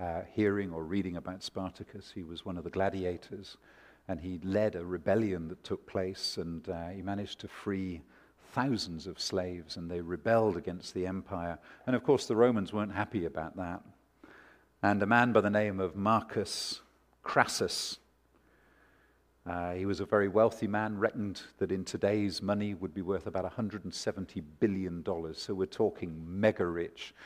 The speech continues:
And he raised an army and he said, "We're gonna sort these slaves out." And he went off and he rounded them up with his private army. And then on the Appian Way, which was the way that led back into Rome, it was the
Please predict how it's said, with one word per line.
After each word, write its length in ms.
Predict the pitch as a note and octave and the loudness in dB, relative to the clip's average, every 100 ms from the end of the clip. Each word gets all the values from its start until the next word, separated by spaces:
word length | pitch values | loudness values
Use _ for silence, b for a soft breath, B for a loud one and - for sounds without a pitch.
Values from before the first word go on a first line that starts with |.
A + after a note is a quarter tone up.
| B B | B B
And 120 | A2+ G#2 | -2 4
he 80 | |
raised 360 | A2 B2+ A#2+ - | 8 10 8 6
an 60 | A2 | 6
army 320 | A2+ A2 G2 | 6 6 4
and 100 | F#2+ | 0
he 80 | F#2 | -2
said, 240 | - F#2 | -4 -4
"We're 80 | G2 | 0
gonna 200 | G2+ F#2+ | 0 0
sort 400 | - G#2+ G#2 - | -2 0 0 -2
these 180 | F2+ - | -8 -6
slaves 400 | G2 F2+ F2 F#2+ | -2 -2 -2 -6
out." 200 | F#2 F#2 | -6 -6
And 100 | F2+ | -6
he 80 | |
went 240 | F#2 G2 G#2 | -4 -4 -2
off 260 | G2 - | -4 -4
and 140 | E2 D#2+ | -10 -6
he 180 | E2+ E2 B B B | -8 -10 B B B
rounded 500 | F#2+ F#2 A2+ G#2 G2+ | 2 4 6 4 0
them 160 | F#2 F2 | -4 -4
up 240 | F#2+ - | -4 -4
with 120 | G2 - | -6 -6
his 160 | F2+ | -10
private 440 | - G#2+ G2+ F#2+ - | -6 -2 -2 -2 -4
army. 440 | F#2+ F#2+ G2 F#2 - _ _ _ _ _ _ B B B G2+ | -4 -2 -4 -8 -12 _ _ _ _ _ _ B B B 0
And 100 | G2+ | 2
then 140 | G2+ | 2
on 180 | G#2 G2+ | 2 2
the 160 | G#2+ - | -2 2
Appian 560 | C#3 - C3+ A2 G#2 G2 | 0 2 6 6 6 6
Way, 260 | B2 A#2 | 6 6
which 300 | F#2 F#2 - | 2 -2 -4
was 120 | G2 | -8
the 100 | - | -4
way 220 | G2 G#2+ G2 | 2 2 2
that 140 | F#2+ | 2
led 320 | F#2+ G#2 E2 | 2 2 4
back 300 | G#2+ A2+ - | 6 6 4
into 260 | G#2 F2+ - | -4 -4 -2
Rome, 300 | F#2+ G2+ F2+ | 2 2 0
it 80 | F2+ | -4
was 180 | G2 - | -6 -2
the 200 | G2+ | -2